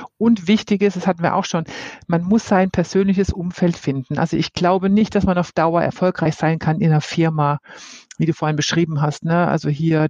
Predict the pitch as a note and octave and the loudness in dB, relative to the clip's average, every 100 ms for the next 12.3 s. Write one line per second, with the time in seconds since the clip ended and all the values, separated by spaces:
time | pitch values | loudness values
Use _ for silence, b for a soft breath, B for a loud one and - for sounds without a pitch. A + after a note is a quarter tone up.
0 | - D#3 D3+ D#3 D#3 D#3 - D#3 D#3+ D#3 | 0 -4 -4 -2 0 0 0 0 2 2
1 | D3+ D3 D#3 D3+ D3+ D3+ C#3+ - D#3+ D3+ | 0 -2 -2 0 2 0 0 -2 -2 -2
2 | - D3+ C#3+ - D#3+ D#3 D3+ D3+ - D3+ | 0 0 0 2 2 2 0 0 0 0
3 | D3 C#3 - C#3+ D3 D3 D3 C#3+ B2 C3+ | -2 -2 0 2 2 0 -4 -2 -2 -4
4 | - B B B B - D#3 D3+ D3 - | -6 B B B B 0 2 2 0 -2
5 | D3 C3+ C#3 B2 C#3 B2 C#3 C#3+ C#3+ A#2+ | 0 0 0 0 -2 -2 -2 -2 -2 -2
6 | A2+ C#3+ F3 F3 F#3 - F3 - A#3+ - | 0 0 0 0 0 0 -2 0 -2 -2
7 | - - - - B3 E3+ E3+ B3 A#3+ E3+ | -14 -16 -8 -6 -2 -4 -2 0 2 0
8 | D3+ D3+ - F3+ D#3+ C3+ C#3 C3+ B2+ C#3+ | -2 -2 0 0 0 0 0 0 0 0
9 | F3+ C#4 - - _ _ _ _ _ E3 | 0 0 -6 -20 _ _ _ _ _ -4
10 | E3+ F3+ E3 E3+ D3+ - B B B B | 0 2 0 2 0 -2 B B B B
11 | B - D#3+ F3+ F#3 - F3 D#3+ - A3+ | B -2 2 2 0 0 0 0 2 2
12 | - - - | 2 -4 -12